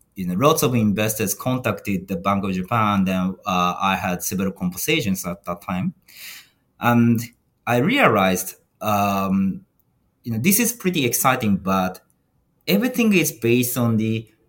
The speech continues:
very, very traditional way of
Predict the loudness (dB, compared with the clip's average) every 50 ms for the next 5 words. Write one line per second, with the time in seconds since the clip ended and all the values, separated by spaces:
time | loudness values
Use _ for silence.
0 | _ _ _ -6 -4 -4 -4 -2 2 4 4 4 4 4 2 4 4 4 2 2
1 | 2 0 0 2 2 0 0 0 0 0 0 -2 -2 -6 -10 -20 _ _ _ -10
2 | -4 -2 0 2 4 4 4 2 2 -2 -6 -10 _ -4 -2 -2 -2 -4 -10 -16